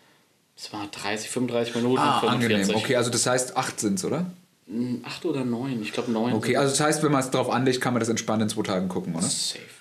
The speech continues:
Speaker 1: safe.
Speaker 2: Und was für eine Zeitspanne hast du's geschaut?
Speaker 1: Drei, vier Tage.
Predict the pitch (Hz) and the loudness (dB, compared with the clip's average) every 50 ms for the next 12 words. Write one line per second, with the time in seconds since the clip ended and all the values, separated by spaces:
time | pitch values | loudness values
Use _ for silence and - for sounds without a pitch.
0 | - - - - 110 - - - - 120 120 120 127 120 - 147 131 123 127 - | -20 -20 -18 -18 -18 -18 -16 -8 -4 -2 0 0 0 0 0 0 0 0 0 0
1 | 123 120 - - 117 110 98 - - - - - 180 190 202 240 247 - - _ | -4 -4 -2 -2 0 0 0 0 -2 -4 -2 -2 0 0 0 -2 -4 -8 -16 _
2 | - _ _ _ _ _ _ _ _ _ _ _ _ _ _ _ _ _ _ _ | -20 _ _ _ _ _ _ _ _ _ _ _ _ _ _ _ _ _ _ _
3 | _ _ _ _ _ _ _ _ - - - - - 101 101 - - 107 107 - | _ _ _ _ _ _ _ _ -20 -20 -20 -18 -18 -16 -16 -10 -10 -10 -10 -10
4 | 107 104 110 117 | -14 -14 -14 -14